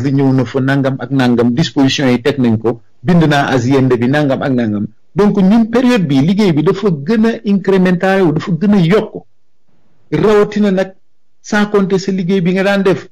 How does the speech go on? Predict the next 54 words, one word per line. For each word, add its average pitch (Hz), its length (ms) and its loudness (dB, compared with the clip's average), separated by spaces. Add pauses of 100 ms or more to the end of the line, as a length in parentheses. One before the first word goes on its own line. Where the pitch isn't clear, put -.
Bon, 147 380 -2
à 170 100 -4
part 214 300 -2
que 170 360 -2
c'est - 200 -2
vrai, 196 280 0
actuellement 185 600 -2
nii 170 260 2
yu 185 80 0
bëri 214 220 2
da 180 80 2
nga 180 80 2
koo 175 140 -2
dindi 160 220 -2
teg 170 140 -2
ko 160 120 -2
ne 160 120 2
le 127 140 2
ay 135 140 0
lecture 143 420 0
busta 139 320 -6
paga 143 260 -2
ak 135 80 -2
nangam 135 340 -2
nangam, 135 380 -2
ku 175 100 -4
la 165 80 2
woo 147 160 4
da 135 80 0
nga 135 60 -4
ko 143 80 -2
naan, 127 200 0
"Non, 123 140 0
sox-, - 200 -6
defuma 135 560 -2
loolu, 92 260 0 (380)
aw 147 140 0
ma 139 120 0
jot 90 160 0
bi." - 160 -16 (880)
Samedi 208 440 0
ak 156 220 -4
dimanche, 147 520 -2 (380)
fii, 202 320 -4
fii 220 200 -4
laa 156 140 0
toog 120 220 -4
ci 147 100 -12
biir 120 140 -4
kër 110 180 -6
gi, 92 80 -12
samedi 165 320 -2
ak 135 100 0
dimanche 107 300 -4